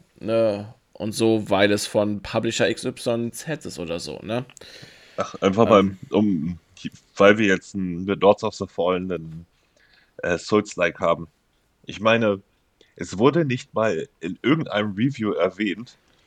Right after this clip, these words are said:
Speaker 2: dass bei Elden Ring die Gegner immer noch mit Area of Effect, ähm, äh, Attacken durch Wände prügeln.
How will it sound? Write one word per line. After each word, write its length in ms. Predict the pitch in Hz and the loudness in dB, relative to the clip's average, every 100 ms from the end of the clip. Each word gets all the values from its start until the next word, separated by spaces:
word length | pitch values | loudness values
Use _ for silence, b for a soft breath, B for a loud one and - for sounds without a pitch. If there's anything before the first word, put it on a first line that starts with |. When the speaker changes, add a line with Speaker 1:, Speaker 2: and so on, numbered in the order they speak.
| _ _ _ - | _ _ _ -6
Speaker 2:
dass 220 | 98 - | -6 -2
bei 120 | 92 | -2
Elden 360 | - 98 127 110 | 0 0 0 -2
Ring 320 | 90 92 117 | -4 -4 -4
die 120 | - 95 | -6 -2
Gegner 460 | 104 - 101 90 | -2 0 2 2
immer 200 | 98 107 | 2 0
noch 220 | 95 90 | 2 0
mit 160 | 202 - - | 0 -8 -2
Area 280 | 95 208 95 | -2 2 2
of 260 | 82 85 | 2 -2
Effect, 300 | 85 - 113 _ - | -8 -6 -8 _ -10
ähm, 440 | - 85 90 90 90 _ b b b - | -2 0 0 -2 -10 _ b b b -8
äh, 80 | - | -2
Attacken 720 | 92 - - 107 - 95 107 - | 0 0 0 0 0 -2 -8 -4
durch 220 | 101 - | -4 2
Wände 220 | 107 98 | 2 2
prügeln. 440 | - 104 90 73 | -2 -4 -2 -4